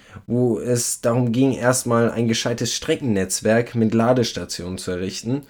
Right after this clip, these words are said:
da sonst eh keiner von A nach B gekommen wäre. Also, klingt ja bisher alles super und vor allem ziemlich spannend, wie ich finde. Aber es gibt natürlich wie immer einen kleinen Haken.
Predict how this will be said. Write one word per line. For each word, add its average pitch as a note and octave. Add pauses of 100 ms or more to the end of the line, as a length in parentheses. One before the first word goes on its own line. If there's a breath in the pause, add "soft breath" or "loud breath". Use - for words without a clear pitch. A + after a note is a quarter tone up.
(340 loud breath)
da C3+
sonst C#3
eh C#3+
keiner A#2
von B2+
A G#2+
nach B2
B C3
gekommen G#2
wäre. F2 (920 loud breath)
Also, F#2 (380 loud breath)
klingt F#3+
ja F3+
bisher B2
alles G2
super C3+
und A#2
vor -
allem B2+
ziemlich G3
spannend, F3
wie D2
ich -
finde. - (540 loud breath)
Aber A#2+
es -
gibt E3+
natürlich A2
wie A#2
immer B2+
einen G#2
kleinen G#2
Haken. G#2